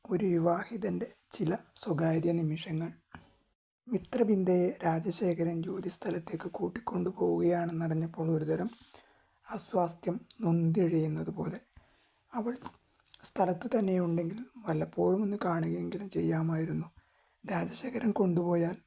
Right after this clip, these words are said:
മനസ്സ് ശ്വാസിച്ചു. "ഒരാൾ അയാളുടെ ഭാര്യയെ കൊണ്ടുപോകുന്നതിന് നിനക്കെന്താണീ നൊമ്പരം? നീ പഠിപ്പിച്ച എത്രയോ പെൺകുട്ടികളിൽ ഒരുവൾ എന്നതിൽ കവിഞ്ഞ് അവൾ നിനക്കാര്?"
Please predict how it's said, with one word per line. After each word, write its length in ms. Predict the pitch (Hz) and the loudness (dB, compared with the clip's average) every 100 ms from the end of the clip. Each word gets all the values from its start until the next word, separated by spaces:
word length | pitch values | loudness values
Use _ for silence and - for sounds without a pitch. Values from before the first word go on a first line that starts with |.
| _ 220 | _ -4
മനസ്സ് 460 | 180 170 170 262 269 - | 0 0 0 -6 -8 -14
ശ്വാസിച്ചു. 680 | - 233 165 170 233 - - - - _ _ _ _ | -8 -2 -2 -2 -8 -12 -14 -16 -20 _ _ _ _
"ഒരാൾ 260 | 233 202 262 | 0 2 2
അയാളുടെ 420 | 240 180 175 214 175 | 2 4 2 2 0
ഭാര്യയെ 460 | 175 165 160 170 | 2 2 2 2
കൊണ്ടുപോകുന്നതിന് 880 | 170 175 170 170 170 170 175 170 226 - _ _ _ | 0 -4 -2 0 0 0 -2 -4 -6 -10 _ _ _
നിനക്കെന്താണീ 760 | 214 175 170 226 180 175 175 175 226 - 208 | 0 0 0 0 2 2 0 -2 -8 -16 -6
നൊമ്പരം? 480 | 180 156 151 156 165 - - _ - | 0 0 2 -2 -4 -16 -20 _ -2
നീ 100 | 185 | 0
പഠിപ്പിച്ച 420 | 196 190 170 175 190 | 2 0 0 -4 -2
എത്രയോ 340 | 180 175 175 | -4 -2 0
പെൺകുട്ടികളിൽ 640 | 180 185 165 165 180 175 214 - 247 | 0 -2 -2 -2 0 -2 -2 -6 0
ഒരുവൾ 280 | 175 165 165 - 220 | 2 2 -2 -6 -2
എന്നതിൽ 420 | 170 175 170 190 | 0 2 0 -2
കവിഞ്ഞ് 420 | - 170 170 208 254 - | 0 0 0 -6 -10 -6
അവൾ 200 | 165 170 | -2 0
നിനക്കാര്?" 680 | 160 160 165 - 170 156 160 | 0 0 -2 -2 0 0 -2